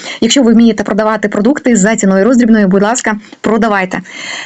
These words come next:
Е, в клубній компанії сім видів грошової винагороди, і про все це ви можете дізнатись, написавши мені в Telegram-канал. Запрошую до своєї команди ком'юніті, і ми разом будемо будувати великий бізнес з клубною компанією Live Good.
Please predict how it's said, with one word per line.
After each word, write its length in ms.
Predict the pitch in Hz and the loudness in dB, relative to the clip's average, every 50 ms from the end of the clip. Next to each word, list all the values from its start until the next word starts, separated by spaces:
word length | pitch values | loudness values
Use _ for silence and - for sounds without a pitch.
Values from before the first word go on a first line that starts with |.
| - - _ | -16 -10 _
Е, 300 | - 226 233 233 233 233 | -4 -2 0 0 0 0
в 80 | 220 214 | 0 0
клубній 240 | - 294 262 254 233 | 0 2 2 2 2
компанії 460 | 233 208 196 233 240 254 240 233 214 | 0 0 0 0 2 4 4 4 2
сім 260 | - - 269 262 233 | 2 2 2 4 4
видів 200 | 220 240 208 220 | 4 4 2 2
грошової 360 | 202 208 202 - 226 220 202 | 2 0 0 2 2 2 2
винагороди, 520 | 196 208 208 214 214 220 233 254 240 220 226 | 2 2 2 2 2 2 2 2 2 2 2
і 60 | 214 | 2
про 140 | 214 - 202 | 0 -2 -2
все 240 | 185 - - 220 - | -2 0 0 0 0
це 160 | - - 208 | 0 0 0
ви 100 | 190 202 | 2 2
можете 400 | 202 202 226 220 208 208 - 202 | 2 2 2 0 -2 -2 -2 0
дізнатись, 540 | 180 196 185 202 208 214 226 220 220 208 - | 0 2 2 2 0 0 0 -2 -4 -4 -2
написавши 500 | 202 185 196 185 - 226 254 277 - 233 | -2 -2 -2 -2 -2 -2 -2 0 0 2
мені 220 | 196 180 175 180 | 4 4 4 2
в 180 | 180 - - 226 | 2 0 0 0
Telegram-канал. 720 | 240 233 226 226 226 226 240 233 226 220 208 190 170 165 - - - - - - - | 2 2 2 2 2 2 2 2 2 2 2 2 0 -2 -4 -8 -14 -16 -12 -6 -2
Запрошую 480 | 190 202 254 247 294 277 - 262 240 | -2 0 0 0 0 0 0 2 2
до 120 | 220 214 247 | 2 2 0
своєї 260 | 240 240 254 240 226 | 2 2 2 2 2
команди 380 | 208 - 220 226 220 214 185 185 | 0 0 0 0 2 0 0 0
ком'юніті, 720 | 208 208 208 208 233 240 254 254 233 - - 208 190 190 - | 0 2 2 4 4 4 2 2 0 0 0 0 0 0 2
і 100 | 226 220 | 2 2
ми 120 | 214 214 | 2 2
разом 260 | 214 220 202 220 240 | 0 0 2 2 2
будемо 320 | 233 226 214 196 196 196 185 | 4 4 4 2 4 2 2
будувати 580 | 175 196 185 196 185 196 208 208 - 190 185 185 - - - - - | 2 2 2 2 2 0 0 -2 -2 -2 -4 -4 -8 -12 -16 -8 -4
великий 440 | 202 202 240 240 240 233 226 208 196 | 0 2 2 4 2 2 2 2 4
бізнес 220 | 175 226 254 233 214 196 | 4 4 4 4 2 2
з 200 | 185 - - - | 0 -2 -4 -4
клубною 260 | - 226 220 208 180 | -2 0 2 2 2
компанією 600 | 185 190 202 196 220 214 208 196 190 190 196 208 | 2 0 -2 0 0 2 2 4 4 4 4 2
Live 60 | 202 202 | 2 2
Good. 240 | 190 180 170 - | 0 0 -2 -4